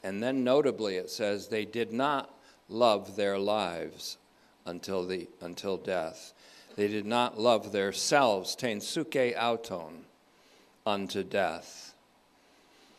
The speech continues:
And then this verse kept coming to me until I finally realized that the reference has something to do with this year.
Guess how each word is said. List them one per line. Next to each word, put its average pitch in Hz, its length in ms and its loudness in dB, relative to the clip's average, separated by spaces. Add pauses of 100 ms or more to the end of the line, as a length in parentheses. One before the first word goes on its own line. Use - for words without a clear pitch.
(1400)
And 113 140 2
then 131 420 2 (520)
this 165 200 0
verse 123 320 4
kept - 300 0
coming 135 380 2
to 110 160 -6
me 101 120 -2
until 98 380 0
I 95 100 4
finally 117 460 -2
realized 101 600 2
that - 120 -16
the 92 80 -4
reference 101 540 -6
has 90 260 -2
something 95 440 -6
to 92 80 -6
do 101 200 -6
with 95 220 -4
this 98 240 -4
year. 98 420 -2